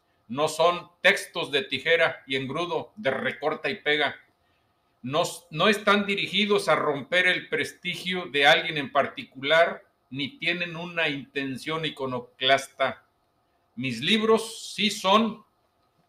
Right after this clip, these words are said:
de esta manera. Cuentan la vida social con sus visibles contradicciones y conflictos.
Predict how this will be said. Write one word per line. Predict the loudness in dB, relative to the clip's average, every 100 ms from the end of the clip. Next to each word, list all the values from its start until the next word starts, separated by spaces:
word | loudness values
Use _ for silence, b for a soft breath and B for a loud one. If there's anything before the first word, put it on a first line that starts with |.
| _ _ _ _ _ _ _
de | -2 0
esta | 2 2
manera. | 2 2 2 2 0 -8 _ _ _
Cuentan | 2 2 4 4 6
la | 4
vida | 4 2 -2
social | -2 -2 2 2
con | 2 -4
sus | -4 -10 -10
visibles | -10 -6 -6 -6
contradicciones | -6 -8 -2 -2 -2 -4 -4 -4 -6
y | -8
conflictos. | -8 -6 -6 -8 -14 -16